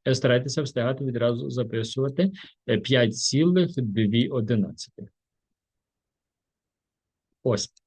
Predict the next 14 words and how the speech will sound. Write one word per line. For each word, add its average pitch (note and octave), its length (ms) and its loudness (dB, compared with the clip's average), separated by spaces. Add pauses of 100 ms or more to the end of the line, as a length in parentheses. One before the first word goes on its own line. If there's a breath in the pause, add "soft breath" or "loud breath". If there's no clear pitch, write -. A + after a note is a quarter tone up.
(840)
Е, A2+ 80 4
в A2 120 2
даному F3+ 380 8
рівнянні F#3 600 0
є C#3 340 0
дві A#2 520 0 (300)
арифметичних A#2 1000 2
дії. G#2+ 640 0 (680)
Е, A2 220 0
це C#3+ 380 0
є B2 440 0
віднімання A#2+ 960 0
в G2 100 -4
дужках. G2 680 -2